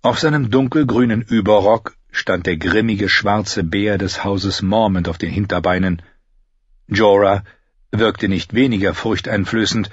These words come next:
während er die Menschenmenge im Basar mit finsteren Blicken betrachtete. "An eurer Stelle würde ich nicht lange hier verweilen, meine Königin.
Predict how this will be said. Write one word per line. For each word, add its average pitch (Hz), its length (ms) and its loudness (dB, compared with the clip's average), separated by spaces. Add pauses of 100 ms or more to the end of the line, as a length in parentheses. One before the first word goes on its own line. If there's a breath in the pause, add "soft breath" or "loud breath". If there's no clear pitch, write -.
(400 loud breath)
während 104 280 0
er 101 100 -2
die 101 100 0
Menschenmenge 104 720 0
im 98 120 0
Basar 101 420 2
mit 98 200 -2
finsteren 95 600 -2
Blicken 101 300 -2
betrachtete. 90 720 -2 (1040 soft breath)
"An 104 200 -2
eurer 127 360 4
Stelle 123 400 0
würde 120 200 2
ich - 200 -2
nicht 117 240 -2
lange 117 220 2
hier 101 180 2
verweilen, 107 440 4
meine 95 220 0
Königin. 95 500 0